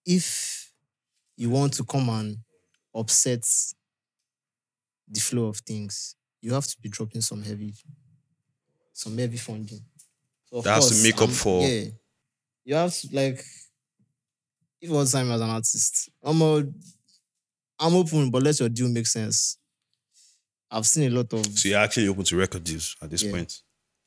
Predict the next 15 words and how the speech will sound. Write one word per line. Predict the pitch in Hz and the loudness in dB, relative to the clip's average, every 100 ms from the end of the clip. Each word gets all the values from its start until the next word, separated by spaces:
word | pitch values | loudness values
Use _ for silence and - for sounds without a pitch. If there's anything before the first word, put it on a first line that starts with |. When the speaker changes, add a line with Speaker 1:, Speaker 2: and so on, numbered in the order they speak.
| _ _ _ | _ _ _
Speaker 1:
I've | 135 139 | -2 0
always | 151 170 160 | 2 4 4
been | 131 131 | 2 0
open. | 120 120 110 107 - | -2 -4 -6 -8 -2
Speaker 2:
Have, | - 113 | 2 2
have, | 104 113 87 | 4 4 4
have | 120 | 2
you | 151 | 2
been | 113 | 2
reached | 117 117 | 4 2
out | 104 | 0
to | 92 | 0
by | 95 | -2
anyone? | 92 90 80 - - - - _ _ _ _ _ _ _ _ _ _ _ _ | 0 -2 -4 -8 -18 -20 -20 _ _ _ _ _ _ _ _ _ _ _ _
Speaker 1:
Yeah. | 233 285 165 123 | -6 0 2 0